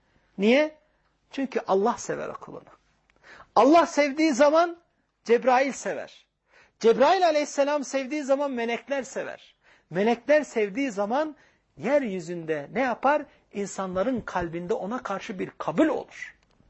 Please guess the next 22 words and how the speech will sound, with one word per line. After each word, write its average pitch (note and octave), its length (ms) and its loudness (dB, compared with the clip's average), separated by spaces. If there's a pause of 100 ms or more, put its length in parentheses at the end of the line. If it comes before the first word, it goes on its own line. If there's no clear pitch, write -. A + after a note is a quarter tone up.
(520)
Ama F3 220 -4
Allah F3 300 0
sevmezse G#3 680 -6 (600)
Cebrail F#3 420 2
aleyhisselam E3+ 580 -2
da - 80 -10
sevmez. - 540 -16 (440)
Melekler G#3+ 560 2
de F3+ 80 2
sevmez, G#3 560 -2 (440)
insanlar F3 640 -10
da - 60 -14
sevmez - 460 -20
kardeşlerim. - 640 -20 (520)
O C4 120 6
yüzden F#3 400 4
bir B3+ 180 4
Müslümanın E3+ 880 -2
en A3+ 300 0
büyük D#3+ 260 -2
şeyi B3 480 2 (140)
nedir? A3 400 0